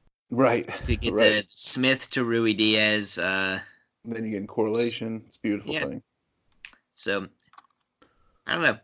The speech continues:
Speaker 2: I think that's a nice, tight rundown, hopefully. And, um, and there's just enough in this slate. I think, yeah, like I said, nicely balanced.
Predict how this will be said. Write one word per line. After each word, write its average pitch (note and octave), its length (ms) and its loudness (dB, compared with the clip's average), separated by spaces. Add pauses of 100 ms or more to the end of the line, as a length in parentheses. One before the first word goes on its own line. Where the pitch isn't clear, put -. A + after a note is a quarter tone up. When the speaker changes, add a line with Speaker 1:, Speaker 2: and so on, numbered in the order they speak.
(100)
Speaker 2:
I D#3 100 8
think F#3 180 2
that's E3+ 220 8
a D#3+ 140 8
nice, D3+ 360 4
tight E3 300 4
rundown, C3+ 540 6
hopefully. C#3 680 0
And, A2 340 -2
um, G#2 460 -2 (1080)
and C3 140 2
there's D3 220 6
just F3+ 320 4
enough E3+ 260 6
in A#2+ 60 -4
this A2+ 160 0
slate. G#2+ 220 2
I G2+ 60 0
think, A2+ 300 -6
yeah, A2+ 180 0
like F#2 180 -2
I G2 60 -8
said, F2 360 -6
nicely A2+ 360 0
balanced. G#2 640 -2